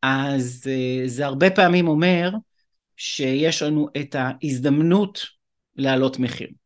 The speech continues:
אני לא אומר שהמחיר שלנו נמוך מדי, אפשר להגיד את זה גם ככה, אבל מי ש-,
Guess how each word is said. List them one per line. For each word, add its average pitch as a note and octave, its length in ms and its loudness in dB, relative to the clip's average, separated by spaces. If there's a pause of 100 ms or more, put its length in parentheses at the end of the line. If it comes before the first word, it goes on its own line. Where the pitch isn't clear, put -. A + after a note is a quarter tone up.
(160)
אני E3+ 200 -4
לא G3 80 0
אומר G3+ 280 2
שהמחיר D3+ 540 -4
שלנו C#3 480 -4
נמוך C3+ 440 -2
מדי, C#3+ 580 0 (400)
אפשר D3 200 2
להגיד C3+ 300 0
את C3 80 -4
זה B2 80 -4
גם A#2 180 -8
ככה, F#3 400 0 (1000)
אבל B2+ 260 0
מי C#3+ 160 2
ש-, C#3 120 -2